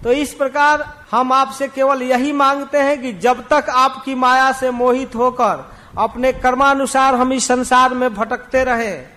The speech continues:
तब तक आपके प्रेमी भक्तों का संग होता रहे। कर्मानुसार हम कहीं भी जाएं, किसी भी जोनी में,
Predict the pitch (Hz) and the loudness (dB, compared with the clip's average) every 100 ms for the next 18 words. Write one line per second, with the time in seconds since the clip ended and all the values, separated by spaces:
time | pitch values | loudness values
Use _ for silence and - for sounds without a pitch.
0 | - _ _ _ - - - 240 247 - | -20 _ _ _ -20 -20 -4 0 0 0
1 | 269 262 - - 233 247 226 240 240 233 | -2 -2 -6 -2 -2 -2 -4 -4 0 0
2 | 240 220 185 214 - 226 208 208 226 220 | 0 -4 -6 -6 -6 -6 -6 -6 -6 -6
3 | 202 190 185 190 165 156 127 135 - - | -6 -6 -4 -4 -6 -10 -14 -18 -20 -20
4 | - 233 240 269 269 262 269 269 247 247 | -6 -4 0 0 -2 -4 -4 -4 -6 -10
5 | 262 247 285 254 262 254 262 262 254 226 | -6 -4 -6 -10 -12 -10 -10 -10 -14 -18
6 | 254 226 202 233 240 233 233 247 | -16 -16 -12 -10 -10 -10 -10 -12